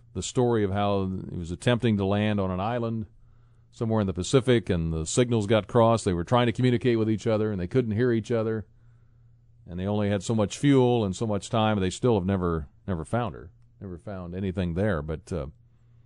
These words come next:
the movie's pretty interesting if you get a chance to check it out. This day, nineteen sixty-four, President Johnson signed the Civil Rights Law into act. It banned discrimination on the basis of race. That's, uh, on this day,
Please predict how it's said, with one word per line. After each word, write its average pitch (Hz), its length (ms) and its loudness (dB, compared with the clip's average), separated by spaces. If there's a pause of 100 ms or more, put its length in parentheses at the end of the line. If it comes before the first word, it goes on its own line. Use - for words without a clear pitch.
(880)
the 98 80 -2
movie's 131 280 4
pretty 104 260 0
interesting 76 440 -6
if 73 100 -12
you 85 80 -14
get 90 120 -4
a 82 40 -6
chance 90 400 -6 (460)
to 95 180 -6
check 101 300 -2
it 92 60 0
out. 110 180 2
This 127 180 4
day, 120 160 4
nineteen 123 480 2
sixty-four, 147 760 2
President 117 460 2
Johnson 120 440 -2
signed 123 320 4
the 95 160 2 (400)
Civil 147 340 4
Rights 131 400 2
Law 117 260 8
into 98 220 4
act. 117 240 0
It 95 120 0
banned 110 240 2
discrimination 107 680 0
on 92 60 -2
the 87 60 -4
basis 98 440 -2
of 82 160 -8
race. 98 300 -2
That's, - 440 -10
uh, 85 140 -6
on 87 120 -4
this 95 180 -6
day, 90 340 -2